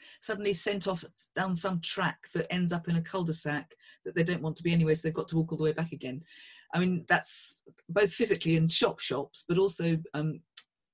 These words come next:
as an analogy in, in le-, in websites. You can get, send people down side alleys in websites,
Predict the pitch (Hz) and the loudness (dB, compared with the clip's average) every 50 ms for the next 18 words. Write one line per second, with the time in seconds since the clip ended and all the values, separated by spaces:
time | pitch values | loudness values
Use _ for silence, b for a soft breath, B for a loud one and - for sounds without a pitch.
0 | _ _ _ 160 151 175 175 175 175 175 160 151 - 151 151 151 151 147 - 151 | _ _ _ 0 0 2 2 2 2 2 2 2 2 0 0 0 0 -2 0 0
1 | 160 156 170 196 - - _ 165 180 214 240 240 - - - - - - 226 - | 2 4 4 2 2 0 _ 2 2 2 2 0 -2 -6 -6 -6 -6 -8 -8 -8
2 | - - 311 - 294 208 180 170 - _ - - - - _ _ - - - - | -4 -4 -2 0 0 -2 -2 -6 -8 _ -2 -2 -2 -2 _ _ -12 -10 -6 -4
3 | 262 277 302 302 311 302 285 - - 247 220 208 - - 185 185 175 175 170 170 | -2 -2 -2 -2 -2 -4 -6 -6 -8 -8 -10 -8 -4 -2 -2 0 0 0 0 0
4 | 170 165 - 208 202 202 190 170 160 156 151 - 156 156 156 160 165 - - 131 | 0 0 -2 -2 -2 0 0 0 0 0 0 -2 -2 -2 -2 -2 -2 -4 -4 -2
5 | 135 143 - - | -2 -2 -4 -6